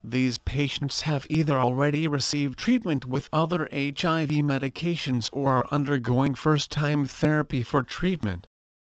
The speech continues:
Never buy this medication from an online pharmacy that does not ask for and verify your prescription, especially if it is considerably cheaper than the competition. There are many people in the world who do not have access to healthcare insurance, and this makes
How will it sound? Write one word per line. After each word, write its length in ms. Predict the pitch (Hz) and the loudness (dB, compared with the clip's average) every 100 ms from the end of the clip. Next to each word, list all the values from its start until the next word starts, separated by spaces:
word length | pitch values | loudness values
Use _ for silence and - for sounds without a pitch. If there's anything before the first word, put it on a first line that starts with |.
| _ - | _ 0
Never 340 | 139 156 170 | 4 4 2
buy 260 | 147 120 120 | 2 2 2
this 280 | 117 110 143 | 2 -2 0
medication 760 | 139 135 - 170 170 156 151 | 0 -2 -2 -2 -2 -2 -4
from 260 | - 135 127 | -4 0 0
an 120 | 139 | 0
online 640 | - 143 151 147 135 123 117 | 0 2 2 2 0 -2 -2
pharmacy 680 | - 156 175 147 - 117 | -2 0 2 0 -2 -4
that 260 | 110 120 120 | -4 -6 0
does 200 | 160 131 | 0 2
not 280 | 160 170 156 156 | 0 0 -2 -2
ask 340 | 165 170 - | 0 -2 -6
for 240 | - 139 | -2 2
and 160 | 135 127 | 2 2
verify 540 | 139 180 185 - 135 | 0 0 -2 0 0
your 200 | 139 135 | 2 0
prescription, 840 | 110 - 123 - 175 143 - 113 107 _ - | 0 -2 -4 0 -2 0 -2 -4 -6 _ -2
especially 760 | 143 - 196 202 - 120 104 98 | -2 0 0 0 0 -4 -4 -6
if 180 | 110 | -4
it 60 | 156 | -2
is 160 | 139 - | 0 0
considerably 800 | 143 131 - 151 147 139 135 123 | 0 0 2 4 4 0 0 -2
cheaper 440 | - 175 165 139 | -4 -4 -2 -2
than 240 | 131 139 139 | 2 2 2
the 100 | 123 | 0
competition. 800 | 131 135 - 131 170 165 156 | 0 -2 -2 0 0 0 0
There 140 | 135 127 | 2 2
are 160 | 123 | 2
many 320 | 123 135 156 147 | 4 2 2 -2
people 400 | - 160 139 131 | -2 -4 -4 -4
in 160 | 131 | 0
the 80 | 117 | 0
world 400 | 110 135 160 160 | 2 4 4 2
who 80 | 170 | 2
do 160 | 160 | 4
not 300 | 143 147 180 | 4 4 2
have 300 | - 156 139 | 0 0 0
access 600 | 127 147 - - 101 - | 0 -2 -4 -2 -2 -4
to 140 | - 120 | -4 -4
healthcare 680 | - 139 127 - - 131 | -2 -4 -4 -6 0 2
insurance, 720 | 131 131 - 175 147 120 117 - | 2 0 0 2 2 2 -2 -4
and 160 | 117 | -2
this 200 | 120 147 | 0 0
makes 420 | 143 147 151 - | 2 2 0 -4